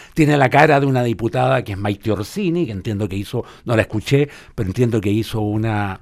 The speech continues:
una, una defensa de la acusación constitucional bien articulada, bien, bien expuesta, bien leída, y claro, no tan larga, larga sí, pero no, no,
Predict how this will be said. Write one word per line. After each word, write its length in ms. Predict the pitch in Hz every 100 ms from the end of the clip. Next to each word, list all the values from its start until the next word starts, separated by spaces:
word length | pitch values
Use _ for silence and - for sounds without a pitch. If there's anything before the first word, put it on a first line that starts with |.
| - -
una, 500 | 104 101 101 92 90 -
una 220 | 113 110
defensa 580 | 98 - 196 143 - 98
de 80 |
la 80 | 92
acusación 380 | 87 92 104 98
constitucional 640 | 92 95 95 90 95 120 120 - -
bien 260 | - 131 151
articulada, 840 | 131 123 104 107 139 143 139 127
bien, 460 | 117 123 131 127 131
bien 220 | 113 131
expuesta, 640 | 120 - - 147 - - 131
bien 260 | 127 123
leída, 400 | 117 135 160 180 180 - - - - _ -
y 140 | 98
claro, 340 | - 113 101
no 200 | 92 107
tan 240 | - 104 117
larga, 520 | 131 107 78 67 - -
larga 420 | 101 120 120 101
sí, 260 | - 190
pero 220 | 87 80 85
no, 380 | 101 104 98
no, 240 | 104 104